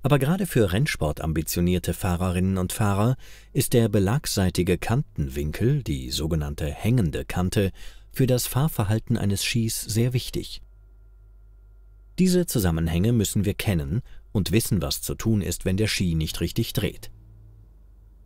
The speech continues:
Man spricht viel von der Materialabstimmung. Das hängende Tuning ist ein Teil dieses Setups.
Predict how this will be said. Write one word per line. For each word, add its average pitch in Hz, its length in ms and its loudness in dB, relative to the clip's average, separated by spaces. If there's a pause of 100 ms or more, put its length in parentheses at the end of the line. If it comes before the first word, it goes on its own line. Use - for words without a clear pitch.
Man 135 140 4
spricht - 320 -2
viel 165 320 2
von 107 220 2
der 107 160 4
Materialabstimmung. 104 1200 0 (640)
Das - 240 -8
hängende 127 360 4
Tuning 127 560 4 (280)
ist - 220 0
ein 160 180 2
Teil 78 420 0 (100)
dieses 73 500 -4
Setups. - 640 -4